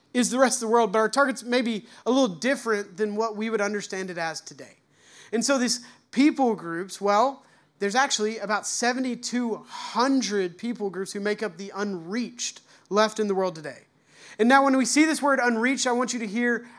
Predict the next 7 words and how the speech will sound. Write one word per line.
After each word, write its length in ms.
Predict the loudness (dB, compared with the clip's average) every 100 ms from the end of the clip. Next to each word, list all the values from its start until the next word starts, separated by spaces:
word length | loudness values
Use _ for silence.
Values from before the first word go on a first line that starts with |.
| _
access. 760 | 0 0 0 -8 -8 -12 -12 -14 _ -20 4
Basically, 320 | 4 6 2
there's 220 | 2 0 0
unreached 500 | 2 4 2 0 -2
and 80 | 0
there's 160 | 0 0
unsaved. 760 | -4 -4 -2 -4 -4 -12 -20